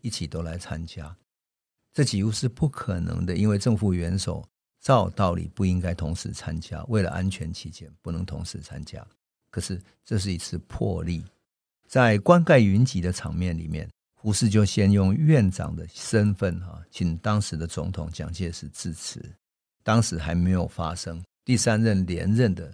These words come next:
就自由中国对蒋介石的批判还没有发生。那所以胡适就先请蒋介石致辞，之后再请清华大学的校长梅贻琦来致辞，然后他自己在最后致辞。蒋介石致了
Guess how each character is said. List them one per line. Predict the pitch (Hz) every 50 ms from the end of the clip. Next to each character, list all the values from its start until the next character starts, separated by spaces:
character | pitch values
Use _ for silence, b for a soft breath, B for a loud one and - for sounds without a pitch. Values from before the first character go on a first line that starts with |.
| -
就 | _ - 98
自 | 92 - 110
由 | 98 90
中 | 87 - 92 92
国 | 92 87 82
对 | - 90 87
蒋 | - - 69
介 | 87 - 90
石 | 80 - - 71
的 | 71 76
批 | - - - 90
判 | - - 85 87
还 | 82 - 90
没 | 110 147
有 | 151 113
发 | 90 - - 80 82
生。 | - - 76 85 98 92 90 - _ _ _ _ _ _ _ _ _ _ _ _ _
那 | - 131
所 | - - 156
以 | 156
胡 | 120 - - 110 127
适 | 135 - 202 165
就 | 135 135
先 | 117 104 123 117
请 | 117 - - 92
蒋 | 95 - 87 80
介 | 85 - 95 92
石 | 92 - 82
致 | 80 - - 98 87
辞， | 85 - - 78 80
之 | - - - 101
后 | 101 107 95
再 | 95 95
请 | 90 - 85 80
清 | - - - - 139
华 | 113 92 85
大 | 85 98 92 90
学 | - 85
的 | 80 82
校 | 85 - 95 82
长 | 78 - 78 - - _ _ _ _
梅 | - 101 104
贻 | 110 113 107 95 101
琦 | 110 - - - - 80 76 92 - _ _ _
来 | - 82 80 90
致 | 92 - - - 98 87
辞， | 78 - - - - - - - _ _ _ _ _ _ _ _ _ _ _
然 | - 98
后 | 95 -
他 | 101
自 | 95 87 101
己 | 98 85
在 | 80 87
最 | 87 - 98
后 | 87 78 90 85
致 | 80 - - 85
辞。 | 80 - - - - - - _ _ _ _ _ _ _ _ _ _
蒋 | - 127 139 147
介 | 139 214 185
石 | 151 139 139
致 | 135 - - 202 175
了 | 151 131